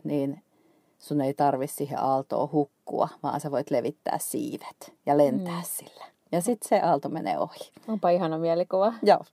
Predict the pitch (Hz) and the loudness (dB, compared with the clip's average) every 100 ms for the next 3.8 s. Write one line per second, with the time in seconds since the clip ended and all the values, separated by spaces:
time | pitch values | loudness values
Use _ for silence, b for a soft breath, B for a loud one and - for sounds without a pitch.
0 | _ 170 151 160 160 156 156 - 139 - | _ -4 -2 -2 0 -2 -4 -4 -4 -4
1 | 170 _ - - 170 185 - - 151 147 | -12 _ -12 -10 -10 -12 -18 -6 -4 -4
2 | - - _ _ 165 - - 151 139 147 | -6 -10 _ _ -8 -6 -4 -2 0 0
3 | 117 127 160 196 180 175 160 147 | 2 2 0 -2 -2 0 2 0